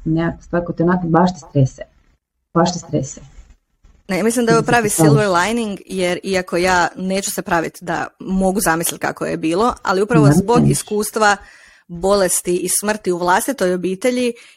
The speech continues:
Speaker 2: ja mislim da zato ja uvijek imam tu zadršku. Zato je meni smijeh pričat o tim titulama koje kao pod navodnicima su zapravo, zato kad se kao krenem uspoređivat s ljudima,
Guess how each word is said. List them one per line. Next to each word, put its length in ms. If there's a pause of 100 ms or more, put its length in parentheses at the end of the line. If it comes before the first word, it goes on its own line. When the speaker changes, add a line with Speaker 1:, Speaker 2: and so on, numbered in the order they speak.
Speaker 2:
ja 140
mislim 260
da 60
zato 240
ja 80
uvijek 200
imam 180
tu 120
zadršku. 520 (560)
Zato 380
je 80
meni 480 (100)
smijeh 360 (220)
pričat 380
o 60
tim 220
titulama 480
koje 220
kao 280
pod 160
navodnicima 560
su 140
zapravo, 500 (420)
zato 380
kad 260 (300)
se 240 (100)
kao 220
krenem 340
uspoređivat 560
s 100
ljudima, 300